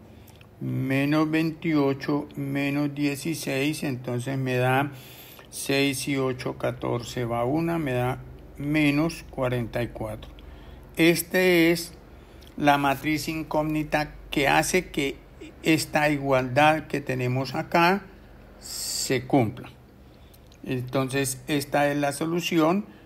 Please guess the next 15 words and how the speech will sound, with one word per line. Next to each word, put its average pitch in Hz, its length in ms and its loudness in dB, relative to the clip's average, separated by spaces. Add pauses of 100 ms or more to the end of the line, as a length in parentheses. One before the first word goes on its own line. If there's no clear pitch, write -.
(200)
de 156 460 0
la 139 240 2
ecuación 135 520 -4
matricial 156 720 2 (320)
que 139 220 2
hemos 143 400 0 (120)
inicialmente 143 1160 0 (300)
plantea-, 131 880 0
hemos 135 320 -2
planteado 123 800 -4 (340)
en 113 200 -4
esta, 113 520 -6 (240)
en 113 160 -6
este 113 340 -8
ejercicio. - 600 -14